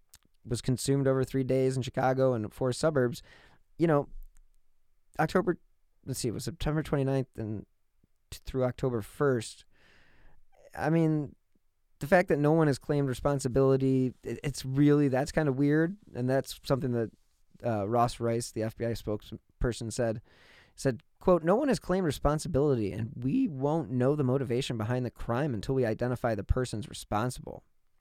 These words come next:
Again, the only known real suspect that had been identified in the case is that of James Lewis, who was the one that was convicted and served time for writing the extortion letter.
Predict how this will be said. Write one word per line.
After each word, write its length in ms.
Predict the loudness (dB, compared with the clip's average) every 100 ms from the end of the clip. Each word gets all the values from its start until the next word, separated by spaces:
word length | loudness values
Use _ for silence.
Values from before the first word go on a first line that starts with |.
| _ _ _ _ _ _ _ _ _ _ -8
Again, 340 | 0 0 0 -4 -14 -20 -10
the 100 | -4
only 300 | 2 4 6
known 600 | 6 6 6 4 2 0 -6 _ _
real 460 | -4 4 4 4 0
suspect 640 | -4 -2 -2 0 0 -2 -14 -20 -20 -18
that 260 | -6 -6 -2
had 200 | -4 -2
been 160 | -2
identified 600 | -2 -2 -4 -4 -2 -2
in 80 | -2
the 60 | -6
case 500 | -6 -4 -4 -6 -12 _ _ -20 -20 _ _ _
is 340 | 0 0 -2
that 280 | 0 0 -2
of 100 | -8
James 360 | -4 -4 -4 -2
Lewis, 420 | 2 2 2 -2
who 160 | -8 -6
was 240 | -6 -6
the 160 | -6 -6
one 220 | -4 -6
that 120 | -8
was 120 | -10
convicted 580 | -8 -8 -8 -6 -6 -8 -14 -20 _ _
and 160 | -8 -4
served 300 | -2 -2 0
time 320 | -2 0 -2
for 120 | -2
writing 280 | -2 -2 -4
the 100 | -8
extortion 560 | -10 -2 0 0 -2
letter. 380 | -2 0 -2 -2